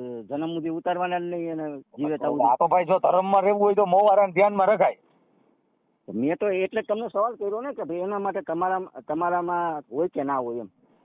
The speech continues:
Speaker 2: અમારે મોવારા તમારે હોય, ન્યા જ અમારે હોય.
Speaker 1: <laughs> ઈ તો બરાબર છે. મોવારા હોય, ન્યા હોય.
Speaker 2: હા.
Speaker 1: પણ એમ કે આપણે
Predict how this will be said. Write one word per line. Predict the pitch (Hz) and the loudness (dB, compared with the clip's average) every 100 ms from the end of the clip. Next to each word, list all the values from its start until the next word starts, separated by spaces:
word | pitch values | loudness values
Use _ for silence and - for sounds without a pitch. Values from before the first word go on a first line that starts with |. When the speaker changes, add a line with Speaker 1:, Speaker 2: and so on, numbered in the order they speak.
| _ - | _ -14
Speaker 2:
અમારે | 139 170 196 | 0 2 4
મોવારા | 170 190 233 240 | 4 6 6 4
તમારે | 226 254 269 | 4 4 6
હોય, | 277 277 | 4 4
ન્યા | 294 311 | 4 4
જ | |
અમારે | 311 294 220 | 6 4 4
હોય. | 160 123 _ _ _ _ _ _ _ _ 92 85 85 | 2 0 _ _ _ _ _ _ _ _ -20 _ _
Speaker 1:
<laughs> | - - - 247 - 175 - | -10 -10 -8 -12 -10 -10 -6
ઈ | 151 | -6
તો | - 156 | -4 -4
બરાબર | 160 147 139 | -4 -6 -10
છે. | - 131 131 147 - - - - 202 214 269 - _ - 165 190 202 220 - 107 | -14 -16 -16 -16 -18 -20 -16 -16 -18 -18 -18 -18 _ -16 -14 -16 -18 -18 -18 -12
મોવારા | 110 151 147 | -6 -4 -4
હોય, | 127 143 151 | -6 -6 -4
ન્યા | 156 151 | -4 -4
હોય. | 180 147 - _ - | -4 -6 -10 _ -6
Speaker 2:
હા. | 147 165 | 0 0
Speaker 1:
પણ | 139 | 0
એમ | 165 170 | -2 -4
કે | 170 | -4
આપણે | 165 180 175 175 | -4 -4 -4 -4